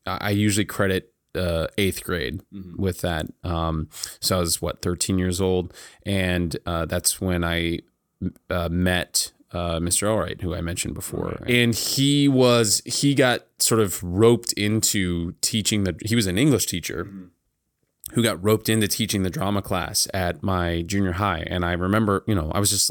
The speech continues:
Speaker 1: I was, "Oh, they, they didn't offer it when I was in seventh grade,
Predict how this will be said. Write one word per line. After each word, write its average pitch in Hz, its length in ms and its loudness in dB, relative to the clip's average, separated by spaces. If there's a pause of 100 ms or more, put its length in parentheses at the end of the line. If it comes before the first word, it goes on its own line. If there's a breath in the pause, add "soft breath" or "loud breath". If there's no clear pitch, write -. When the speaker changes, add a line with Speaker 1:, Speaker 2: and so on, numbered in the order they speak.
Speaker 1:
I 98 40 -6
was, 95 200 -2
"Oh, 170 220 4
they, 107 160 4
they 117 140 2
didn't 139 180 4
offer 107 360 0
it - 200 -2 (360 loud breath)
when 104 160 -2
I 98 100 0
was 92 500 0
in 87 440 -2
seventh 127 360 0
grade, 82 300 -4